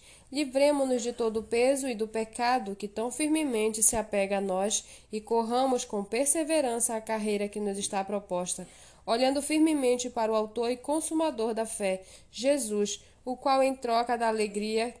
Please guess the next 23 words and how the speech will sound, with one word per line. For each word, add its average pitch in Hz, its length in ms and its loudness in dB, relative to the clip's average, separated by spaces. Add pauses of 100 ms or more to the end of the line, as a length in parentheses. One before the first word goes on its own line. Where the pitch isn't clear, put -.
que 214 180 -6
lhe 196 500 -2
estava 214 500 -2
proposta, 262 680 0 (220)
suportou 277 600 2
a 254 120 6
cruz, 240 460 0 (160)
sem 277 260 0
se 339 140 6
importar 302 560 0
com 240 60 -2
a 226 60 2
vergonha, 214 640 -2 (320)
e 240 80 -2
agora 208 380 2
está 220 200 -2
sentado 226 440 -2
à 196 60 0
direita 208 480 -2
do 277 120 -6
trono 247 320 -2
de 240 140 -6
Deus. 185 400 -4